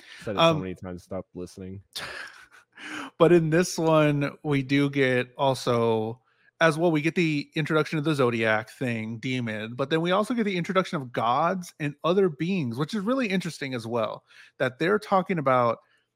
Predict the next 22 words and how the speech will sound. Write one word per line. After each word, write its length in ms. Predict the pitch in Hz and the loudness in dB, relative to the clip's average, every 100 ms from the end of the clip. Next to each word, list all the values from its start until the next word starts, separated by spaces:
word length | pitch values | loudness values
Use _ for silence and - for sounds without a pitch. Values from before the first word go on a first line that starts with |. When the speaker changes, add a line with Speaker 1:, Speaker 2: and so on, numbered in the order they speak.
| _ | _
Speaker 2:
they 140 | 165 226 | 2 2
don't 220 | 330 269 | 2 2
remember 840 | 196 170 170 151 143 131 123 123 _ _ _ _ _ _ _ _ - | 2 2 0 2 4 2 -2 -6 _ _ _ _ _ _ _ _ -10
past 460 | - 180 180 - - | -2 0 0 -4 -6
two 120 | 180 | -4
weeks, 300 | 143 127 - - | -2 -6 -8 -2
or 160 | 127 | -2
now 320 | 117 127 123 | 0 0 0
more 300 | 110 113 151 | 0 0 0
than 160 | 127 107 | 0 -4
two 100 | 123 | -8
weeks 220 | 104 95 | -10 -12
ago, 380 | - 110 120 165 _ _ _ _ | -8 -4 -4 -6 _ _ _ _
but 500 | 143 139 131 127 - _ - | 2 4 2 -2 -12 _ -4
they 140 | 165 | 0
don't 140 | 247 294 | 0 0
remember 320 | 185 170 156 | 0 2 4
all 140 | 143 | 4
that 200 | 139 147 | 4 0
stuff. 320 | - - 117 - | -2 -6 -6 -4
But 120 | 147 | -6
then 240 | 131 160 | -4 -4